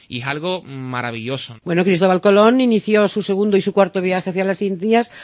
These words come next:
Speaker 2: justamente desde Cádiz, ¿no? Después
Speaker 1: Ujú.
Speaker 2: llegaría el pirata Barbarrosa, que intentó apoderarse de la ciudad en mil quinientos cincuenta y tres, algún que otro príncipe que también, eh, pretendía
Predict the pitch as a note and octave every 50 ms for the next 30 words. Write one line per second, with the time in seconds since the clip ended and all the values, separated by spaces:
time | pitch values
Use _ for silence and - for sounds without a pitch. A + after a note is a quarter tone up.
0 | - _ - - G#3 - - F3 E3+ E3+ F3 E3+ F3 E3 D#3+ D3 C3+ C#3+ C#3 -
1 | G3+ A3+ A#3+ G#3+ F3+ C#3+ C#3+ C3+ C#3+ D#3+ F3 F#3+ A3 A#3 - - - - - _
2 | - E3+ F3 - - G3+ G#3+ A3 - A#3 A3 A3 G#3 A3+ A#3 A3 A3 G3+ - -
3 | G3+ F#3+ G3 G#3 G3+ G#3 G3 G3 F#3+ F#3+ F#3 F#3+ F#3 F3+ F3 F3 E3+ F3 G#3 B3+
4 | C#4+ B3+ - C4+ C#4 C#4+ A#3+ A#3 G#3 G3+ F#3+ F3+ - F3 D#3+ E3+ E3+ D3 - F#3+
5 | F#3+ F#3+ F#3+ F#3 F3+ D#3+ - - - - _ - F3 E3+ F#3+ F#3 F3+ F3+ F#3 F3+
6 | E3 - G3 F#3 F3+ F3 E3 D#3 F#3 F#3 F3+ E3+ F3+ F3+ F#3+ F#3 F#3 D#3+ F3+ F#3
7 | F3 F3+ - F3 - - E3+ E3+ E3+ E3 D#3+ E3 D#3 D#3 D#3+ D#3 A#3+ C4 C4+ B3+
8 | B3+ C4+ C4+ - - - - - - - - E3+ F3 F3 F3 F3 G#3 A3 A3+ A3
9 | A3 G#3+ G#3+ G#3 G#3 G#3 G3 - - G3+ G3+ G3+ G3+ G#3 G#3 G3 _ G3+ G3 G3+
10 | G3+ G3 G3 G3 G3 F#3 D3 - F#3+ A#3+ A#3+ A#3 A3+ G#3 - - G#3+ G#3 E3 -
11 | G3 G3 F#3+ F3 F#3+ F3+ F3 F#3 F3+ F#3 F3+ F#3 F#3+ F3+ F#3+ F#3+ F#3 F#3+ F#3 F3+
12 | F3+ F3 F3 E3+ E3+ D#3 - F3+ F3 E3+ F3 E3+ F3+ F3 F#3 G3 F#3 F#3 F3+ F3
13 | D#3+